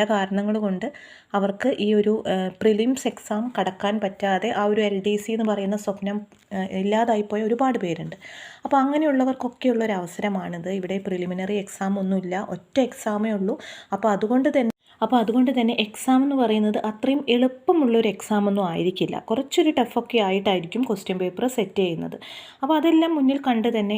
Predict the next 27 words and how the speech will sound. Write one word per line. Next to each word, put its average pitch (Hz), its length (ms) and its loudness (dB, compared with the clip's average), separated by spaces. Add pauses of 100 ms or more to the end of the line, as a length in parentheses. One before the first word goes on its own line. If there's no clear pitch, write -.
ഏത് 208 240 2
ഭാഗത്തു 208 420 -2
നിന്നും 220 200 2
ചോദിച്ചാലും 196 720 0
എനിക്ക് 196 260 0
ആൻസർ 185 360 -2
ചെയ്യാൻ 202 280 2
പറ്റണം 202 600 0
എന്നൊരു 240 300 2
വിശ്വാസത്തോടു 208 680 0
കൂടി 196 240 2
തന്നെ 190 220 -2
നിങ്ങൾ 214 220 0
പഠിക്കുക. 247 420 -2
വളരെ 226 280 2
ഡീറ്റെയിൽ 220 520 2
ആയിട്ട് 226 300 0
തന്നെ 220 220 -2
പഠിക്കുക. 196 400 -4 (320)
കാരണം 226 280 2
നമുക്ക് 240 260 0
സ്റ്റേറ്റ്മെന്റ് 226 540 0
രീതിയിൽ 220 280 -2
ക്വസ്റ്റ്യൻ 214 380 -2
വരുന്നതുകൊണ്ട് 196 600 -2
പഠിക്കുന്ന 220 460 0
കാര്യങ്ങൾ 196 440 -2